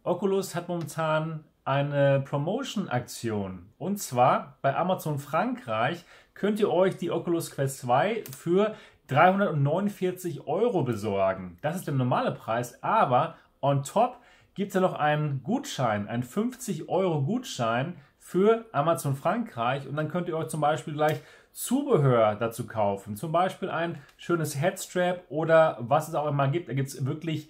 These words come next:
viel Zubehör. Ja, die Quest zwei ist momentan so das perfekte Headset für V-R-Einsteiger und auch sogar für V-R-Profis, denn das Ganze ist kabellos,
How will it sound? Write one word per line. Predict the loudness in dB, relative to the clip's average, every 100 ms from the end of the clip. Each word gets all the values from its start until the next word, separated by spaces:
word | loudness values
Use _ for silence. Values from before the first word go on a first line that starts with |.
| _ _
viel | -14 -2 4 6 6 6 -4
Zubehör. | -8 -2 2 2 0 -4 -6 -12 -20 -20 -20 -20 -20 -10 6
Ja, | 8 8 4 -6
die | -2
Quest | 4 4 4
zwei | 2 6 6 4
ist | 0 0 0 0
momentan | 0 0 0 0 0
so | 0 -2 -2 -4 -8 -6 2
das | 4 4 0 -4
perfekte | -2 0 0 -2 -4 -2
Headset | 0 0 -4 -4 -2 -2
für | -6 -8 2 4 4 2
V-R-Einsteiger | 0 0 2 2 0 0 2 2 0
und | -2
auch | 0 0
sogar | 0 -2
für | -2 -4 -4
V-R-Profis, | -2 0 0 -4 -6 -6 -4 -4 -4 -8 -16 -20 _ 2
denn | 2 2 -2
das | -4
Ganze | 0 -2 -2
ist | -8 -6
kabellos, | 0 2 2 2 2 0 -4